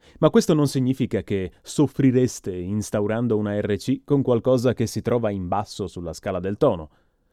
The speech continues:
Sviluppandovi e avendo un punto di partenza per quanto riguarda scoprire chi siete e poi prendendo possesso del vostro corpo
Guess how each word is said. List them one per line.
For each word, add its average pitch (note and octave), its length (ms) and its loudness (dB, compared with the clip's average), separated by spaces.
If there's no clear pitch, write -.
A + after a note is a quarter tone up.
Sviluppandovi C3+ 1000 4
e A#2 100 2
avendo D#3+ 540 6
un G#2+ 180 0
punto G3+ 380 4
di D3 140 2
partenza C#3+ 720 2
per G2 180 -6
quanto F3+ 340 2
riguarda D3+ 540 4
scoprire E3+ 560 4
chi D#3+ 140 0
siete F3+ 580 2
e D3+ 100 8
poi B3+ 300 6
prendendo G3+ 600 4
possesso G3 640 2
del E3+ 160 4
vostro F#3+ 400 2
corpo F#3 480 4